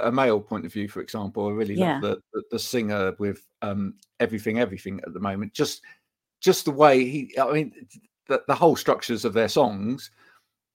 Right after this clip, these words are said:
Speaker 1: but the way he, like, uses very f-, quick staccato and he's like, you know, dum, dum,
Speaker 2: Mm.
Speaker 1: dum, dum, dum with his voice, and then he goes, he, his range is amazing, and he goes,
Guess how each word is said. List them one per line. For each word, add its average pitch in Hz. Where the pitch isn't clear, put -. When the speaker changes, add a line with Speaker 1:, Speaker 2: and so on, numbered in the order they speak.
Speaker 1:
but 139
the 135
way 131
he, 127
like, 120
uses 120
very 113
f-, -
quick -
staccato 113
and 104
he's 104
like, 117
you 113
know, 98
dum, 185
dum, 117
Speaker 2:
Mm. -
Speaker 1:
dum, 120
dum, 117
dum 127
with 131
his 113
voice, 131
and 127
then 120
he 107
goes, 110
he, 131
his 107
range 110
is 101
amazing, 107
and 101
he 107
goes, 107